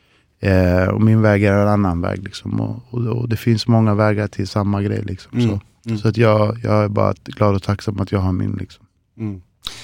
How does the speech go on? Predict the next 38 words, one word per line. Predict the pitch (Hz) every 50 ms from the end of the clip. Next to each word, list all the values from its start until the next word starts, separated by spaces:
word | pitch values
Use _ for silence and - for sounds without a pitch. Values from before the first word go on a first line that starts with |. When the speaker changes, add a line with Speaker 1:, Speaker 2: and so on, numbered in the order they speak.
| - - - - - _ -
Speaker 2:
Du, | 107 107 113 117 113
eh, | 110 107 104 101 98 98 98 95 95 95 92 92 90 - - - _ _ _ - - -
vi | 107 95 98 95
nämnde | 95 98 98 95 87 87 87 95
ju |
som | 92 - 98 92
hastigast | 98 90 - - - 78 69 76 78 - - -
att, | - - - _ - -
eh, | 73 62 58 58 57 57 57 53 - - 50
ja, | 87 95
men | 98 98 98
du | 98 98 98
är | 95
ju | 95 92
rykande | 98 98 90 85 - 95 92 87
aktuell, | 87 - - - - - 110 120 123 123 123 120 120 113 113 113 117 - - - _ _
du | - 80
är | 85
gammal | 85 82 90 87 85 85 82 80
i | 82
gamet, | 80 98 107 117 117 117 117 117 113 113 113 - - - -
du | 90 87 85 87 85
är | 85 85 80
lite | 76 78 80 - - 82 92 90 80 - 85
av, | 85 82 80 80 85
eh, | 85 82 78 78 - _ _ - -
ja, | 87 87
men | 87 87 87
man | 90 95 95
brukar | 95 92 - 101
beskriva | 98 90 - 107 104 98
dig | 95 90
som | - 92 90 92
rapparnas | 98 92 - - - 95 92 90 - -
favoritrappare, | - 90 92 101 95 - - 113 110 117 117 - 98 90
har | 85 82
jag | 82 80
hört. | 78 - - - - -